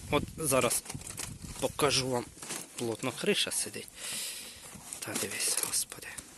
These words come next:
Ну, це непогана сімейка. Я задоволений ними,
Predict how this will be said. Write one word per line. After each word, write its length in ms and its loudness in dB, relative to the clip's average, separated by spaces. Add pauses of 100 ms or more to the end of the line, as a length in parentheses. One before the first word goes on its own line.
(300)
Ну, 60 -2
це 140 4
непогана 480 2
сімейка. 600 4 (500)
Я 100 6
задоволений 760 10
ними, 240 8